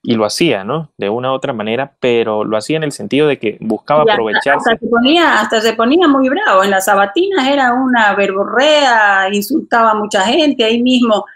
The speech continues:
Speaker 2: al director de cámaras le daba orden, y la gente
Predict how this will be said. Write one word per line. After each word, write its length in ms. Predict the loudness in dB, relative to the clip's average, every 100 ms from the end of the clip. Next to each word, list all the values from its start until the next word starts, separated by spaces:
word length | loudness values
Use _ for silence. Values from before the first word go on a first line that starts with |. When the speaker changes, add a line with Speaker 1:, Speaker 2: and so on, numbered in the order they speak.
| _
Speaker 2:
al 140 | -2 0
director 420 | 0 2 2 2
de 160 | 2 0
cámaras 480 | 0 2 2 0
le 100 | 2
daba 340 | 2 4 4 4
orden, 500 | 2 2 0 -2 -6 -18 -10 -2
y 120 | 0
la 120 | 2
gente 280 | 2 2